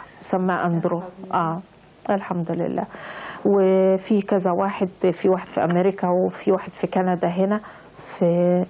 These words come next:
اسمه مظهر، آه، هنا في كندا. وفي س-، هم سبعة اللي اتضربوا واتبهدلوا قوي. آه، في تلات ستات،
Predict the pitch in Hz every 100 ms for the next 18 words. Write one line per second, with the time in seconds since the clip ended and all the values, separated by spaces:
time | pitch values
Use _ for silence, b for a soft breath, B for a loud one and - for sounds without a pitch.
0 | - - - 180 175 170 185 165 180 190
1 | 208 B B B B - 180 196 190 175
2 | - - - - 175 180 196 - B B
3 | B 208 208 151 - - 262 214 202 196
4 | 220 233 214 196 208 208 175 165 170 160
5 | 175 185 180 170 165 180 180 190 185 -
6 | 220 254 254 B B B B 196 185 -
7 | 214 - 202 185 - 180 - 214